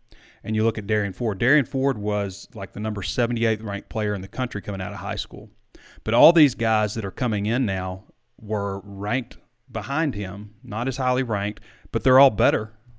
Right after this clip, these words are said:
than Darian. I thought somebody made a good point. I think it was G B Babber.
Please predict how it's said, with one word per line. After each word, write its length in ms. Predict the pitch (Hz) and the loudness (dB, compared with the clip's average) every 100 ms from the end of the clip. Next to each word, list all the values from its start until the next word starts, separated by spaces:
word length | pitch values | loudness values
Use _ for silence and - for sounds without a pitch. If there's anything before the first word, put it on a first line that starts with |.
| - - - | -20 -20 -8
than 200 | 107 101 | -6 -4
Darian. 280 | 98 98 | -4 -2
I 100 | 113 | 0
thought 260 | 196 131 113 | 2 2 0
somebody 340 | - 120 110 | -2 0 0
made 180 | 110 107 | 0 -2
a 40 | 98 | -2
good 200 | 113 104 | -6 -4
point. 240 | 110 104 | -6 -4
I 40 | |
think 160 | 110 135 | -4 -4
it 20 | |
was 140 | 110 95 | -6 -6
G 160 | 117 | -4
B 140 | 107 98 | -4 -4
Babber. 420 | 98 95 101 | -6 -8 -12